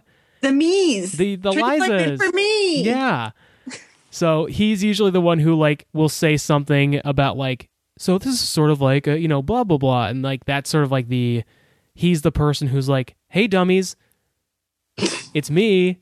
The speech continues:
Speaker 2: LeVar Burton, telling you
Speaker 1: <laughs>
Speaker 2: this is how it goes." So I'm a little bummed he wasn't in too much of either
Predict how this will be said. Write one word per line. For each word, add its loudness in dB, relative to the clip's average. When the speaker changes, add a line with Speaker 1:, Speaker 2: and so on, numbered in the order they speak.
Speaker 2:
LeVar 0
Burton, 0
telling -2
you -2
Speaker 1:
<laughs> -8
Speaker 2:
this -2
is -8
how -2
it -4
goes." -6
So 0
I'm -4
a 2
little 2
bummed 0
he 2
wasn't 0
in 2
too 0
much 2
of -2
either -4